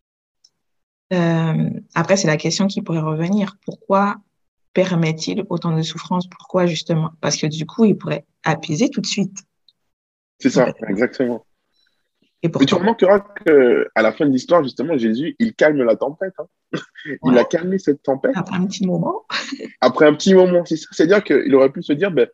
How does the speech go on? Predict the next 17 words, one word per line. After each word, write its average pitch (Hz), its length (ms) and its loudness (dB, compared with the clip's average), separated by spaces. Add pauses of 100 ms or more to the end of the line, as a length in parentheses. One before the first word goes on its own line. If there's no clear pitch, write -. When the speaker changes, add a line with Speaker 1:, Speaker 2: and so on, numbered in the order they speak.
(420)
Speaker 2:
les, - 720 0
tout 180 120 -2
le 170 60 -2
monde 190 180 2
a 131 80 4
peur, 196 300 4
tout 185 100 -6
le 160 60 -2
monde 170 120 -2
s'affole, 208 500 -4 (680)
je 113 120 4
calme 156 360 4
les 139 100 4
choses 165 240 -6
tout - 100 -10
de 139 60 -14
suite. 127 260 -12